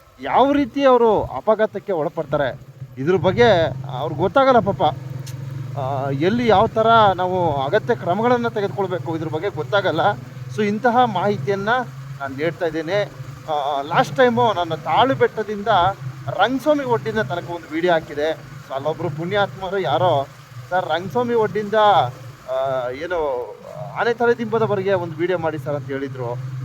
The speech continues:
So, ಇವತ್ತು ನಾನು ಕೊಕ್ಕೋರೆ ತನಕ ಒಂದು ವಿಡಿಯೋ ಪ್ಲೇ ಮಾಡಿ, ತದನಂತರ ನಾನು ಆನೆ ತಲೆ ದಿಂಬದವರೆಗೆ ಒಂದು ವಿಡಿಯೋನ ಪ್ರಸಾರ ಮಾಡ್ತೀನಿ. So, ದಯವಿಟ್ಟು, ದಯವಿಟ್ಟು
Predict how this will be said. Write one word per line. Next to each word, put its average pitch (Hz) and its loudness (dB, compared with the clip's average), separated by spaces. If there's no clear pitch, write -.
So, 156 -2
ಇವತ್ತು 214 0
ನಾನು 190 -2
ಕೊಕ್ಕೋರೆ 220 0
ತನಕ 220 -4
ಒಂದು 202 -6
ವಿಡಿಯೋ 196 0
ಪ್ಲೇ 175 0
ಮಾಡಿ, 175 0
ತದನಂತರ 202 -2
ನಾನು 180 0
ಆನೆ 185 0
ತಲೆ 220 0
ದಿಂಬದವರೆಗೆ 180 -2
ಒಂದು 131 -8
ವಿಡಿಯೋನ 156 -2
ಪ್ರಸಾರ 135 -12
ಮಾಡ್ತೀನಿ. 143 -8
So, 143 -12
ದಯವಿಟ್ಟು, 247 0
ದಯವಿಟ್ಟು 214 0